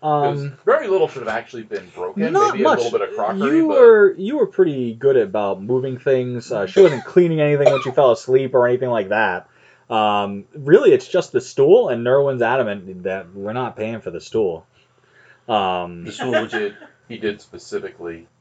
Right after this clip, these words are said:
Speaker 3: Attack that
Speaker 1: wax in it
Speaker 3: stool.
Speaker 1: before.
Speaker 2: Right.
Speaker 3: You should have the sheriff try him for stool murder. That can be your stool sample.
Speaker 2: I mean,
Speaker 1: I will, I will
Speaker 2: happy?
Speaker 1: give, I will give her a gold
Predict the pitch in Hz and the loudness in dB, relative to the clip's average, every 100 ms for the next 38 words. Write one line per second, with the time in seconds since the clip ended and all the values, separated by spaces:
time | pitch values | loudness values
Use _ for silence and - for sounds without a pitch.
0 | _ - - 113 - - - - 82 92 | _ -18 -10 -8 -6 -8 -10 -12 -14 -16
1 | 90 _ 104 - - 110 95 85 85 - | -18 _ -18 -16 -4 -2 -2 -4 -10 -18
2 | _ - 104 117 98 98 120 110 - - | _ -14 -4 -4 -4 -8 -8 -8 -8 -6
3 | 104 95 95 - - 98 92 87 87 85 | -6 -8 -14 -16 -14 -14 -14 -14 -14 -18
4 | _ _ _ - _ _ _ _ _ - | _ _ _ -20 _ _ _ _ _ -20
5 | - 110 - 113 110 107 - 127 123 120 | -8 -8 -6 -10 -10 -10 -12 -12 -12 -12
6 | 135 123 120 139 170 156 135 - - - | -8 -6 0 2 6 4 4 -6 -8 2
7 | 147 170 226 - 403 403 - - 392 - | 4 6 4 2 4 2 2 0 2 0
8 | - _ - 131 139 113 98 - 104 110 | -6 _ -2 -2 0 -4 -6 -12 -10 -10
9 | - 113 113 113 90 87 - _ 120 160 | -8 -6 -6 -6 -8 -14 -18 _ 0 0
10 | 95 87 | 0 -6